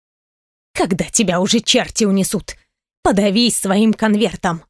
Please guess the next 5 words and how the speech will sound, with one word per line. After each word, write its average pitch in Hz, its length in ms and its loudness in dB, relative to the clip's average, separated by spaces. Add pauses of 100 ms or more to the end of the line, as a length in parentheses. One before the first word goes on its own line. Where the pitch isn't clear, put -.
(760)
<laughs> 403 360 -2 (1000)
зазвенел 196 560 0
голос 226 300 0
Марии 202 320 2
Леопольдовны. 165 680 -2